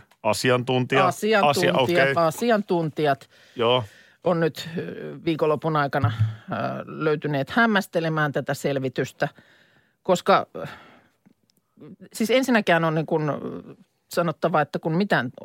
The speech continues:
Speaker 2: varsinaista tutkimustulosta ei ole, ja nyt esimerkiksi tämän viruksen kohdalla ei ole käytetty mitään
Speaker 1: Mhm.
Speaker 2: huomioon otettuja tutkimustuloksia tässä selvityksessä. Ja tota,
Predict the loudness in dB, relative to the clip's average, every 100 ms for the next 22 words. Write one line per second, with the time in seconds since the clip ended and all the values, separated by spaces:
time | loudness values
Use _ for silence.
0 | -8 -2 0 0 -2 -4 -4 -4 -2 -2
1 | -2 -4 -6 -6 -4 2 2 2 2 2
2 | 0 _ _ _ _ _ -4 -4 -2 -2
3 | -2 -4 -2 -2 -2 -4 -8 -6 -6 -4
4 | -4 -2 -2 0 0 -2 -2 -2 -2 -6
5 | -6 -6 -2 -2 -2 -8 -6 -2 -2 -6
6 | -20 -20 -18 -18 -12 -2 0 0 -2 -6
7 | -10 -4 2 2 0 -2 -2 -2 -2 -4
8 | -4 -4 -4 -4 -4 0 2 4 2 0
9 | 0 -2 0 -2 -4 _ _ -20 -18 -18
10 | -20 -20 _ _ 0 2 2 0 2 4
11 | 4